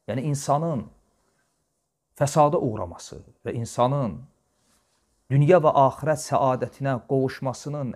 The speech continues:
əsası qəlbinin islahıdır. Ona görə Allah Azza və Cəllə buyurur ki, "Yevmə la yenfə'u malun və la banun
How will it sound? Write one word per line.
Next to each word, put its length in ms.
əsası 540
qəlbinin 400
islahıdır. 580
Ona 120
görə 160
Allah 360
Azza 200
və 160
Cəllə 240
buyurur 340
ki, 140
"Yevmə 440
la 160
yenfə'u 520
malun 400
və 140
la 140
banun 440